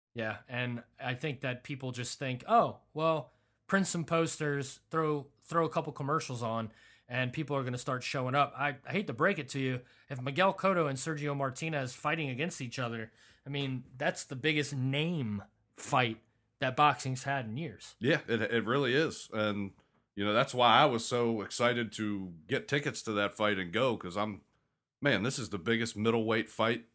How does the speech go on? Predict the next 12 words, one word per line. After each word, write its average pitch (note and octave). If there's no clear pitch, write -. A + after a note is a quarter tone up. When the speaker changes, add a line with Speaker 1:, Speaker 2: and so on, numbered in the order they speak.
Speaker 2:
middleweight A#2+
championship A#2+
fight A#2+
I A2+
can A#2+
remember. F#2
Two B2+
living A#2+
legends A2+
in F#2+
the F#2
sport A#2+